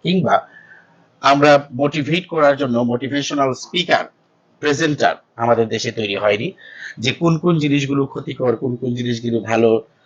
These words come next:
আপনি, আহ, দৃশ্যত আট থেকে দশটা ক্ষতিকর,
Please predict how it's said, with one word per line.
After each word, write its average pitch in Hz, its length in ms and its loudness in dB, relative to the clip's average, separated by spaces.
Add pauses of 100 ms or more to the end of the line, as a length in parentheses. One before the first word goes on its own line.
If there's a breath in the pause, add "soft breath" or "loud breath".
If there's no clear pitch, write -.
(580 soft breath)
আপনি, 180 360 2
আহ, 135 640 2
দৃশ্যত 190 720 -2 (360)
আট 156 320 2
থেকে 185 180 -2
দশটা 147 440 0
ক্ষতিকর, 160 500 -2